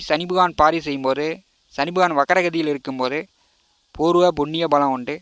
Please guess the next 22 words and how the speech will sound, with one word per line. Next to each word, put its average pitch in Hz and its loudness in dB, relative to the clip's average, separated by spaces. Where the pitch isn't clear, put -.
திருமண 175 0
வயதில் 160 2
உள்ளவர்களுக்கு 143 -2
திருமணம் 143 -4
நடக்கும். 127 -6
திருமணம் 185 2
செய்து 175 2
ஓரிரு 170 0
வருட 151 0
காலமாக 151 2
புத்திர 143 -6
பாக்கியம் 147 0
இல்லாதவர்களுக்கு 131 -2
புத்திர 147 -4
பாக்கியம் 135 0
உண்டு. 120 -8
வக்கரச்சனியின் 180 0
பார்வை 170 6
ஐந்தாம் 170 0
வீட்டின் 156 -6
மேல் 156 -2
விழும்போது 131 -2